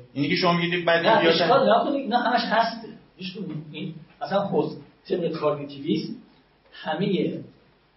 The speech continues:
Speaker 2: دعاوی اخلاقی از سنخ هست هاست. چون یک واقعیته.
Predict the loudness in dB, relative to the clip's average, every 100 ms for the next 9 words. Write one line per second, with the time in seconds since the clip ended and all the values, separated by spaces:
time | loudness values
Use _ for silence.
0 | -2 0 2 0 0 -2 -4 -4 -4 0
1 | 0 -2 -4 -6 0 0 0 -4 -6 -2
2 | 0 0 -2 -12 -20 _ _ _ _ _
3 | _ _ _ -10 -6 -4 -2 0 0 -4
4 | 0 2 2 -4